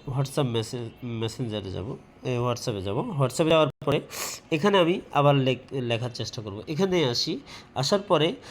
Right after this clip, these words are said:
আপনার এখানে দেখেন এই যে কোনায়, এ, কয়েকটা, উম, ফোঁটা আছে, এখানে ক্লিক করব। ক্লিক করার পরে এখান থেকে আপনি জিবোর্ডটা ক্লিক করে দিবেন।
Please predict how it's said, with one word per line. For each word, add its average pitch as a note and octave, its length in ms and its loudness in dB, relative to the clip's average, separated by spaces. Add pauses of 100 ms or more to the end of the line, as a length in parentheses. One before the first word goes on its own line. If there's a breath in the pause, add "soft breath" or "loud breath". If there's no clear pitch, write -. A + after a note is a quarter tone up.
(180 loud breath)
আপনার C#3+ 240 -2 (160)
এখানে F3 300 0
দেখেন E3 340 0 (800)
এই F#3+ 400 0
যে F3+ 320 0
কোনায়, D#3+ 380 2 (540)
এ, C#3+ 280 -4
কয়েকটা, D3+ 520 4 (280)
উম, C#3 680 -2 (200)
ফোঁটা D3 300 4
আছে, C#3 340 0
এখানে D3 240 -2
ক্লিক B2+ 240 -6
করব। A2 300 -6 (540 loud breath)
ক্লিক G3 220 -4
করার G3 220 6
পরে G3 240 2 (100)
এখান A3 260 4
থেকে G#3+ 180 2
আপনি F#3 200 4
জিবোর্ডটা D#3+ 480 0
ক্লিক C#3 300 -4
করে A#2 120 -2
দিবেন। G#2+ 260 -4